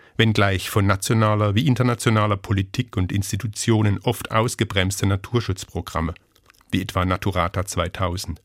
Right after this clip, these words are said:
oder die mit großem Rückhalt in der Bevölkerung umgesetzten Umbauten kommunaler Forstbetriebe. Sie alle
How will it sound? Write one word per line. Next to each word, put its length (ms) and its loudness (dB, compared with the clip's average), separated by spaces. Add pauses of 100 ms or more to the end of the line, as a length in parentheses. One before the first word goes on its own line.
oder 260 2
die 160 2
mit 200 2
großem 360 2
Rückhalt 380 2
in 80 0
der 80 2
Bevölkerung 580 0
umgesetzten 680 0
Umbauten 760 0
kommunaler 520 0
Forstbetriebe. 840 -6 (760)
Sie 360 0
alle 280 0